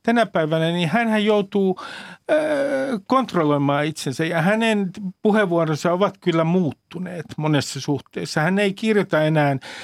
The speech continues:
samanlaisia tekstejä kuin aikoinaan skriptaan. Niin eikö tässä ole ihan pointti, että nämä otettiin mukaan tähän parlamentaariseen prosessiin, nämä piirit?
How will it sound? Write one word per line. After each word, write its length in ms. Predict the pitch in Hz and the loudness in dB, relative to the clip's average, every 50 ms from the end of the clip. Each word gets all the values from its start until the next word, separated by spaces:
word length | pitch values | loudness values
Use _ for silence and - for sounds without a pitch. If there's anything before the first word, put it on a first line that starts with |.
| - - - - - 143 - - - 196 196 196 202 202 202 | -16 -18 -18 -18 -18 -16 -10 -6 -4 -2 0 0 0 -2 -2
samanlaisia 640 | 170 - 190 185 185 180 170 160 151 143 - 156 139 | -2 -2 0 0 0 0 2 2 0 0 0 -2 -2
tekstejä 480 | - - 151 139 - - - 151 139 135 | 0 -2 -2 -2 -2 -4 -2 -2 -2 -2
kuin 200 | - - 151 160 | -2 -2 0 0
aikoinaan 480 | 160 160 - - 143 143 139 131 127 | 0 0 0 -2 -2 0 0 0 -2
skriptaan. 720 | - - - - 151 147 139 - - _ - - - 87 - | -4 -6 -6 -2 -2 -2 -2 -4 -10 _ -10 -8 -6 -6 -6
Niin 100 | 156 - - - - - - - - | -6 -10 -12 -16 -20 -20 -20 -8 -2
eikö 220 | 339 339 339 - 220 | -2 -2 0 0 0
tässä 320 | 190 262 262 254 - 262 | 0 0 -2 0 0 0
ole 140 | 247 247 247 | 0 2 2
ihan 320 | 240 262 262 277 262 190 | 2 2 2 2 2 2
pointti, 500 | - 254 269 269 247 196 196 - - 165 | 2 2 2 2 2 0 -2 -2 -2 -2
että 360 | 156 139 _ _ - 180 170 - _ - | -2 -2 _ _ -4 -4 -4 -4 _ -2
nämä 140 | 214 214 | 0 0
otettiin 480 | 208 202 202 190 190 - - - 190 190 | 0 0 0 -2 -4 -6 -4 0 2 2
mukaan 680 | 190 190 208 208 196 - - 175 151 143 135 135 135 143 _ _ _ _ _ | 4 4 2 0 -2 -2 -2 0 0 0 0 -2 -4 -6 _ _ _ _ _
tähän 260 | - 156 143 151 143 | -2 0 0 0 -2
parlamentaariseen 1000 | - - 170 156 147 143 131 127 120 - - - 131 123 123 117 - 135 123 120 | -2 0 -2 0 0 0 0 -2 -2 -4 -4 -4 -4 -4 -4 -4 -4 -4 -4 -4
prosessiin, 640 | - 151 147 123 - 123 107 - - - 135 135 139 | -2 -2 -2 -2 -2 -4 -6 -6 -10 -12 -12 -12 -10
nämä 140 | 139 131 123 | -10 -12 -10
piirit? 420 | - 143 131 117 123 - - | -8 -8 -8 -8 -8 -12 -18